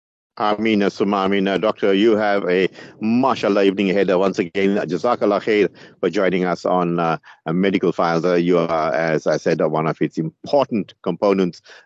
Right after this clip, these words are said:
Uh, you know, pray for us as we pray for you. And inshallah, as I said, Allah bless you and your family members also.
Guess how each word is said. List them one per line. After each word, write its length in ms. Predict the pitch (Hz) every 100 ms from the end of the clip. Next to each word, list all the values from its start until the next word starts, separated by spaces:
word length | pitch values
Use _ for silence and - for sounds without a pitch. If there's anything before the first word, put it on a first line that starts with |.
| -
Uh, 480 | - 101 95 92 78
you 120 | 101
know, 240 | 101 80 - - -
pray 160 | 135
for 160 | 147 135
us 140 | 127
as 100 | 127
we 120 | 110 110
pray 240 | - 117
for 140 | 110
you. 240 | 104 104 98 - - _
And 160 | 87 92
inshallah, 520 | 92 - 92 87 85
as 100 | 80
I 40 |
said, 200 | - 87
Allah 240 | 85 82 82
bless 260 | 90 90 -
you 160 | 110
and 140 | 117 104
your 100 | 90
family 400 | 92 85 82 82
members 400 | 80 78 80 78
also. 380 | 76 78 82